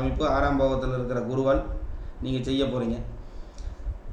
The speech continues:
அதே போல பாத்தீங்கன்னா, பத்தாம் இடத்தை குரு பார்க்கும். உங்களுடைய ராசிநாதன் குரு ஆறில் மறைந்து பத்தாம் பாவத்தை ஐந்தாம் பார்வையால பார்க்கும் பொழுது, ஒரு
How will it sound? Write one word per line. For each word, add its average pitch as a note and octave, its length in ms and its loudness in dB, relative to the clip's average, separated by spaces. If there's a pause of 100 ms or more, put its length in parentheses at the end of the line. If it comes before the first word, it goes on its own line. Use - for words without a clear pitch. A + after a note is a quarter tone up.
(1300)
அதே E3+ 180 4
போல D#3 240 4
பாத்தீங்கன்னா, D3+ 460 6
பத்தாம் D#3+ 260 6
இடத்தை C#3 180 0
குரு C#3+ 220 4
பார்க்கும். C3 260 2 (200)
உங்களுடைய C#3 400 2 (200)
ராசிநாதன் C#3+ 560 2
குரு C#3+ 160 4 (240)
ஆறில் C#3 300 2
மறைந்து C#3 320 2 (260)
பத்தாம் C#3 340 4
பாவத்தை C3+ 380 8
ஐந்தாம் C#3 300 4
பார்வையால C3 400 8
பார்க்கும் C3 260 2
பொழுது, B2+ 200 0 (1700)
ஒரு D#3 140 8